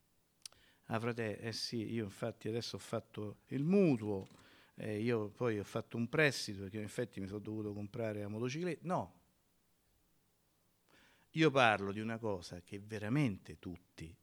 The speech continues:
abbiamo in prestito, la nostra vita. Qualcuno dice che la vita è un dono,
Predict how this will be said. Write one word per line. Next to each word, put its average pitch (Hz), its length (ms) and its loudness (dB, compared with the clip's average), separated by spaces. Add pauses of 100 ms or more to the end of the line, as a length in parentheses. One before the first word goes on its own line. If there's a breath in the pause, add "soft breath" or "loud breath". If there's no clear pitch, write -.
abbiamo 92 480 -4
in 85 120 -12
prestito, - 720 -12 (720)
la 95 140 -6
nostra 104 520 0
vita. 98 640 -6 (4000 soft breath)
Qualcuno 208 440 12
dice 165 260 6
che 165 100 8
la 165 100 10
vita 147 240 8
è - 20 8
un 135 160 4
dono, 110 480 -2